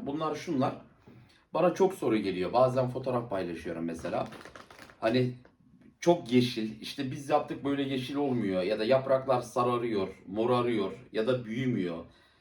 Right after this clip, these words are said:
Bunun önüne nasıl geçeceksiniz? Nasıl sağlıklı roka yetiştireceksiniz? Size bunları teker teker anlatacağım. Tabii bu, e, genellikle bu anlatacaklarım saksı için geçerli.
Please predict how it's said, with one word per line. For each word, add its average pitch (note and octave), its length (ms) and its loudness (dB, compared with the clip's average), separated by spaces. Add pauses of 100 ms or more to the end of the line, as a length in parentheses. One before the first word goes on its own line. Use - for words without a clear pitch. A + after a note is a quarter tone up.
(400)
Bunun G#3 240 2
önüne F#3+ 280 0
nasıl G#3 220 0
geçeceksiniz? G#2+ 840 -4
Nasıl F3+ 260 -2
sağlıklı C#3+ 520 0
roka B2+ 320 2
yetiştireceksiniz? F#2+ 1200 -8 (1400)
Size G#3 380 0
bunları E3+ 300 0
teker A3 360 2
teker G3 220 -2
anlatacağım. C3 560 0 (100)
Tabii G3+ 380 -2
bu, G3+ 200 0
e, F3+ 640 2 (460)
genellikle F3+ 800 2
bu F3 120 2
anlatacaklarım F3 720 0
saksı C3+ 420 -4
için A2 320 -4
geçerli. F2 680 -4